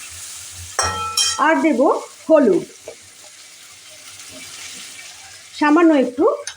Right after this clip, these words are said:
হলুদ দিলাম। আর দেব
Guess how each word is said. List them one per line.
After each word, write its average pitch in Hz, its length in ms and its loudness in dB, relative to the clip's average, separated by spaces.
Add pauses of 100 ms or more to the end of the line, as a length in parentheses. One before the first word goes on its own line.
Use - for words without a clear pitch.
হলুদ 254 240 6
দিলাম। 156 440 0 (1500)
আর 320 140 2
দেব 269 380 4